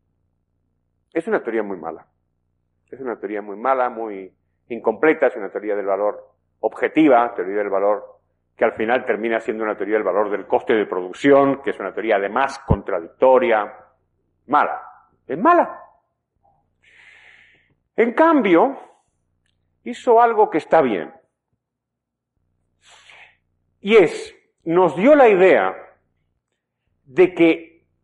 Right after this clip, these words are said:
ese impulso del crecimiento económico, que es to better one's condition, el mejorar, ese impulso necesita un marco institucional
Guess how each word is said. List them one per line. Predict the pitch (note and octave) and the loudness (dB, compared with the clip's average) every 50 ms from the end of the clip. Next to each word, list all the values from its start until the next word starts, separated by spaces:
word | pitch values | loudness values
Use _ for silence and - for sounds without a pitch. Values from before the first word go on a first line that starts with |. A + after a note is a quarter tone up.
| _ _ _ _ _ _ _ _ _ _ _ _ _ _ _ _ _ _ | _ _ _ _ _ _ _ _ _ _ _ _ _ _ _ _ _ _
ese | G#3 B3+ B3 - - B3+ A3 | -4 -4 -4 -2 0 2 2
impulso | G3 F3+ E3+ E3 C#3+ - - _ _ - D4 D4 C4+ A#3+ G#3 F3+ - - - - - - C3 A2+ A2 G#2 - - - _ - | 2 2 0 -2 -4 -8 -14 _ _ 4 4 6 6 4 4 2 0 -2 -8 -12 -4 0 2 4 4 2 0 -6 -14 _ -6
del | A#2+ C#3+ C#3 - | -4 -2 -2 0
crecimiento | - C#3+ C#3 - C#3+ C3+ C#3+ E3+ F3 D#3+ - D3 | 0 -2 0 0 0 2 2 2 2 2 2 2
económico, | A#2 A#2 A2 G#2 G#2 G#2 A2 G#2+ - A3 C4+ C#4+ - _ _ _ _ | 2 2 0 0 -4 -4 -8 -6 -6 -6 -6 -6 -10 _ _ _ _
que | - A#2+ A#2 B2 | 2 4 4 4
es | A#2+ - - - _ | 2 0 -6 -14 _
to | - C3 | -2 -2
better | B2 A2+ D3 D#3 D3+ - D3+ C3+ B2+ C3 - - | 2 4 4 4 6 4 4 4 4 2 0 2
one's | C3 C#3+ C#3 C#3 C3+ B2 - - | 2 4 4 2 -2 -6 -6 -2
condition, | - C3 A#2+ A#2 A#2+ B2+ B2+ - - G#3+ A#3 A3 - | 0 0 0 0 -4 -6 -2 -2 -2 -2 -2 -2 -2
el | A#2+ B2 A#2 | -2 -2 0
mejorar, | A#2+ B2 - - - B2 A#2+ A2+ G#2 G#2+ A2+ - - - - _ _ _ _ _ _ _ _ _ _ _ _ _ _ _ | 0 -2 0 2 2 4 4 4 2 0 -2 -6 -12 -20 -20 _ _ _ _ _ _ _ _ _ _ _ _ _ _ _
ese | - A#3+ A#3 - A#3+ G#3 | 0 0 0 2 2 2
impulso | F3+ D#3+ C#3+ - - G#3+ A3 A#3 G#3+ - - - G3+ F#3 | 2 0 -4 -8 -10 -10 -10 -10 -12 -14 -4 -4 -2 -2
necesita | E3+ E3+ F3 F3+ F3 - - - E3+ D#3 - - - - - A#3+ A#3 - _ _ G#3 F#3+ - - - _ _ _ _ _ _ | 0 0 -2 -2 -2 -4 -6 -6 -6 -6 -8 -14 -16 -14 -12 -12 -12 -14 _ _ -4 -4 -4 -10 -18 _ _ _ _ _ _
un | F3+ F#3+ F#3 F3+ F3 E3+ E3 | -8 -8 -8 -10 -12 -12 -8
marco | E3+ F3+ F#3 F3+ E3 - - - - E3 | -4 -2 -2 -2 -4 -8 -10 -8 -8 -8
institucional | D#3+ D3 - _ - C3 _ - D3+ - - - C#3 B2 A#2+ C3 D3+ E3 F3 F3+ F3+ | -8 -10 -14 _ -20 -20 _ -18 -18 -18 -12 -8 -8 -8 -8 -8 -10 -12 -12 -14 -18